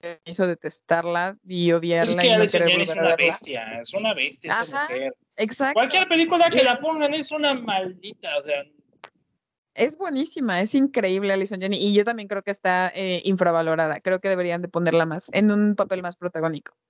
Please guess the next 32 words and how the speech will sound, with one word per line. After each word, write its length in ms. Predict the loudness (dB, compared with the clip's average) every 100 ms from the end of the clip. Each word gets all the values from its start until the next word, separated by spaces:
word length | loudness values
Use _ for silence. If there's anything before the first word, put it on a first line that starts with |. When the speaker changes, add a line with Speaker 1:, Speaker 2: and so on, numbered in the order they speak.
| _ -20 -20 _
Speaker 1:
Pero 420 | 0 2 0 -4 _ _ _
por 160 | 0 0
encima 400 | -4 -8 -2 -2
de 80 | -2
Sebastián 480 | -2 -4 -2 -2 2
y 60 |
de 80 | 2
Alison 300 | 2 -2 0
Janney, 260 | 0 -2 -10
sí, 180 | -8 0
Margot 400 | 0 0 -6 -8
es 240 | -6 -2 0
una 280 | 0 -4
cosa 360 | -4 -4 0 0
descarada, 720 | -2 -8 _ -4 -2 -4 -6
grosera, 520 | -10 -10 -2 0 0 -4
increíble. 800 | -8 -8 0 2 2 2 -2 -8 _ _ -2
Y 100 | 0
digo, 280 | 0 -2 -4
pues, 200 | -6 -2
tampoco 440 | -2 -2 -2 -2
es 80 | -2
un 80 | -4
papel 320 | -2 -2 -2
menor, 380 | 0 0 0 -2
¿no? 180 | -4
Estás 420 | -4 0 0 0 _ _ _
representando 640 | -2 -2 -4 -4 -4 0 0
a 40 |
una 220 | 0 -4
mujer 360 | -6 -4 -2 0
que, 200 | 0